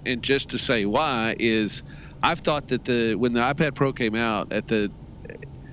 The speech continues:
I th-, with the keyboard option, you get to, you just get the iPad, the, the, the big iPad Pro and the keyboard.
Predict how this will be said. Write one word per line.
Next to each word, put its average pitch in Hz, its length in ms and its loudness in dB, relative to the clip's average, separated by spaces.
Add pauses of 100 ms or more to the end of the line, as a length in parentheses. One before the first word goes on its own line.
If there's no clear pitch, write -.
(320)
I 117 80 4
th-, - 240 -8
with 139 200 2
the 123 120 2
keyboard 160 480 2
option, 104 520 -2 (1500)
you 135 120 0
get 165 200 2
to, 139 100 2
you 131 160 2
just 165 340 0
get 165 180 0
the 147 80 4
iPad, 139 360 0
the, 123 120 2
the, 120 320 2
the 123 80 0
big 175 260 2
iPad 120 400 0
Pro 113 240 0
and 107 100 -2
the 104 80 0
keyboard. 104 580 -2